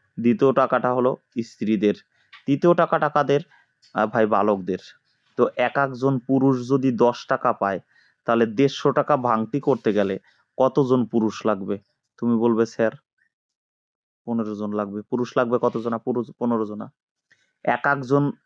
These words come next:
স্ত্রী লোক যদি দশ টাকা করে পায়, তাহলে দুশো জন, মানে, দুশো টাকা ই করতে গেলে কতজন, কতজন লাগবে? তুমি বলবা, "কুড়ি জন লাগবে।" আচ্ছা, একজন বালক যদি দশ টাকা করে পায়, তাহলে কত, একশো কুড়ি টাকা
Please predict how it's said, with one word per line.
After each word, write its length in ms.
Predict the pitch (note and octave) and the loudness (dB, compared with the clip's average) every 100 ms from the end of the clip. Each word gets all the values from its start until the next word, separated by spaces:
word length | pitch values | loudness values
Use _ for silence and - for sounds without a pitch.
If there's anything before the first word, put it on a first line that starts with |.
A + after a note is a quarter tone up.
| C3+ | -4
স্ত্রী 360 | - - B2+ | -2 -2 0
লোক 220 | B2 A2+ A2 | 2 2 2
যদি 200 | B2 A2+ | 2 2
দশ 300 | A#2 B2 - | 2 0 0
টাকা 160 | C3+ | 0
করে 200 | B2+ A2+ | 2 0
পায়, 240 | G#2+ A2+ G#2 | 2 2 2
তাহলে 220 | A#2 A2+ | 2 2
দুশো 360 | G#2+ B2 - B2 | 0 -2 -2 0
জন, 240 | B2+ B2 - - - | 0 -2 -6 -20 -4
মানে, 260 | B2 B2 A#2 | 0 2 2
দুশো 340 | A2 C3+ D#3 | 0 0 0
টাকা 240 | C#3+ C#3+ C#3+ | 0 2 2
ই 120 | C3 | 2
করতে 320 | C#3+ C3+ C#3 | 0 0 2
গেলে 160 | C3 B2 | 2 2
কতজন, 480 | C3+ C3 B2+ A2+ A2+ - | 2 0 0 0 -2 0
কতজন 460 | C3+ C3+ C3 A#2+ | 0 0 0 2
লাগবে? 340 | G#2+ G2+ G2 G2 - _ _ | 2 2 -2 -8 -10 _ _
তুমি 220 | A#2+ A#2+ | -4 0
বলবা, 220 | A#2+ A#2 A#2 - | 2 2 -2 -2
"কুড়ি 240 | B2+ B2+ | -2 0
জন 220 | A2+ A2 | 0 0
লাগবে।" 380 | G#2+ G#2 G2+ G#2+ - _ _ _ _ _ _ | 0 -2 -4 -12 -12 _ _ _ _ _ _
আচ্ছা, 320 | A2+ - G2 - | -4 -2 -4 0
একজন 440 | A#2+ A#2+ B2 C3 | -2 0 0 0
বালক 400 | A2+ B2 C#3+ D3 | 2 2 2 0
যদি 200 | C3+ C#3+ | -2 -2
দশ 280 | B2+ B2+ B2+ | 2 0 0
টাকা 200 | C#3 B2+ | 0 0
করে 200 | A2 G#2+ | 2 0
পায়, 240 | F#2+ G2+ F#2+ _ - _ - | 0 -2 -4 _ -20 _ -2
তাহলে 340 | A2+ A2+ G#2 - _ _ _ _ - - _ _ _ _ | 0 2 0 -2 _ _ _ _ -20 -20 _ _ _ _
কত, 160 | B2 C3+ - | 0 0 0
একশো 260 | B2 - | -2 -2
কুড়ি 220 | A#2 C#3 C#3 | 0 0 2
টাকা 320 | C#3 C3+ | 2 2